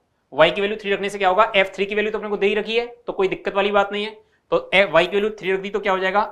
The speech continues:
F of x plus three बराबर F x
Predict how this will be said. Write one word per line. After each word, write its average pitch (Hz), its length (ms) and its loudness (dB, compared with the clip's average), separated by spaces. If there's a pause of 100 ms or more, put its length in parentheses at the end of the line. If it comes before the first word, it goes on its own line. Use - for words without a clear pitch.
(120)
F 185 220 0
of 220 200 4 (1000)
x 175 220 2
plus 202 220 -4
three 208 200 -6 (360)
बराबर 160 340 6 (1300)
F 175 200 0
x 226 200 4